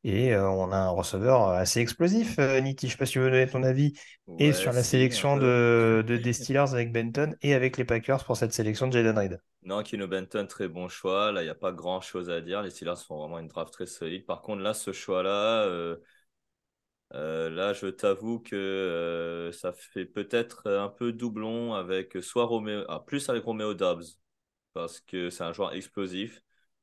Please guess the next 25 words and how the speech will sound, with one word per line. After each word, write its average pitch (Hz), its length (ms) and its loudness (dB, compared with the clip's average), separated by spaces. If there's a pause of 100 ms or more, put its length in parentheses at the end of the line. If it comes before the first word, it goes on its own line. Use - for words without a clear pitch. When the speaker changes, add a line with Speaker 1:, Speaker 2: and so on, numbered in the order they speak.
(1200)
Speaker 2:
Donc, 92 420 -6
euh, 92 600 2
ouais, 85 180 -4
euh, 85 560 -2
il 82 60 -10
faut - 140 0
un 120 40 4
receveur 139 460 0
tout - 100 -14
de 95 60 -10
même, 87 160 -8
hein, 95 260 -10
mais, 85 240 -12
euh, 82 320 -10
je - 80 -16
sais 82 80 -14
pas - 160 -8
si 110 160 -10
c'était 104 300 -12
le 95 60 -10
bon 95 400 -10
joueur, 98 500 -2
le 90 100 -4
joueur 101 200 0
adéquat. 78 320 -8